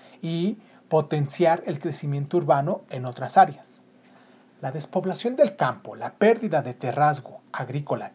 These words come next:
y el aumento de población han tenido como consecuencia que, en Japón, el grado de abastecimiento en productos agrícolas haya descendido en un cuarenta por ciento y que, por lo tanto, la mitad de los alimentos que necesita su población dependa del comercio exterior.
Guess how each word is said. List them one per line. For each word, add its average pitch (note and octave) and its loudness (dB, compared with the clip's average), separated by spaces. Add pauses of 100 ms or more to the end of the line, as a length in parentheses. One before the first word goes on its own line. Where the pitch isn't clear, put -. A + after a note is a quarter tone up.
y C3 -8
el A#2+ -4
aumento D#3 0
de G3 4
población A#2+ -8 (460)
han A3+ 2
tenido G#3+ 2
como D3+ -4
consecuencia D3 -4
que, - -16 (280)
en D3+ -10
Japón, F#3 2 (260)
el D#3+ -4
grado G#3+ 6
de G#3 0
abastecimiento D3 -4
en A#2+ -10
productos F3 -6
agrícolas D3+ -6 (280)
haya F#3 2
descendido D#3+ -4 (300)
en D#3+ -2
un G3 0
cuarenta F#3 2
por D3 -8
ciento C#3 -10
y D3 -12
que, C#3 -12 (260)
por B2 -6
lo A#2+ -4
tanto, F#3 2 (300)
la C#3 -2
mitad D3 2
de C#4+ -2
los A3 -4
alimentos D#3 -2
que C#3 -6
necesita D#3 -2
su D3 -8
población C#3+ -4
dependa D#3 -2
del C#3+ -6
comercio B2+ -10
exterior. C#3+ -12